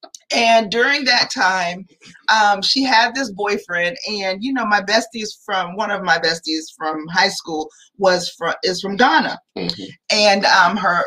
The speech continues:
Speaker 1: all of the guys that she usually went out with were, uh, African.
Speaker 2: Mm-hmm.
Speaker 1: I don't know how she ended up doing it, but that's how it
Speaker 2: <laughs>
Speaker 1: always worked out. And so we went with him. He drove a cab. But here's the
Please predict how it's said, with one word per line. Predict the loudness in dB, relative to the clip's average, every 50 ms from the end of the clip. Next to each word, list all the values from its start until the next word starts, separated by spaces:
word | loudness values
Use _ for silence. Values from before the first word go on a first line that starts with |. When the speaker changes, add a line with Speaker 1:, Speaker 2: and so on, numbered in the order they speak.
| -2 2 4
Speaker 1:
all | 4 4 4 2 -2
of | -6 -6 -2
the | 0 0 0 0 0
guys | 2 2 4 4 4 4 2 0
that | -4 -6 -6
she | -6 -8 -8
usually | -8 -8 -8 -8 -6 -8 -8
went | -6 -4 -2 2
out | 2 2 2 2 0
with | -4 -6 -6 -6 -8 _
were, | -8 -4 -2 -2 -2 -2 -4 -6 -10 -16 -20 -20 -4 2
uh, | 4 6 6 6 4 4
African. | 2 0 0 0 -2 -4 -4 -4 -8 -12 -12 -14 -14 -16 -16 -16 -12 -6
Speaker 2:
Mm-hmm. | -2 0
Speaker 1:
I | 0
don't | 0 0 0
know | 0 0 -2
how | 0 0 2 2 2
she | 2 0 -2 -4
ended | -4 -2 0 0
up | 0 0 -2
doing | -4 -6 -4 -4 -6
it, | -6 -4 -4
but | -4 -6 -6 -8 -10 -8 -2 0
that's | 2 2 2 2
how | 4 4 6 6 6
it | 4 4
Speaker 2:
<laughs> | 4 2
Speaker 1:
always | 2 0 -4 -6 -4
worked | -4 -4 -4 0 2
out. | 2 2 2 2 -2 -6 -14 -20 -16 -6 -2
And | -2 0 0
so | 2 2 2 2
we | 2 2 0 0
went | 0 -2 0 2 2 4 4 4 2 0 -4 _ _ -20 -18 -16
with | -8 -2 0 0 0 0
him. | 0 -2 0 2 2 2 2
He | 2 0 0
drove | 0 2 2 4 4 2 0
a | -2
cab. | -2 -2 -2 0 0 2 0 0 -2 -4 -8 _ -20 -20 -20 -16 _ -2
But | 0 0 2
here's | 2 2 4 4 4 2 0
the | -2 -4 -4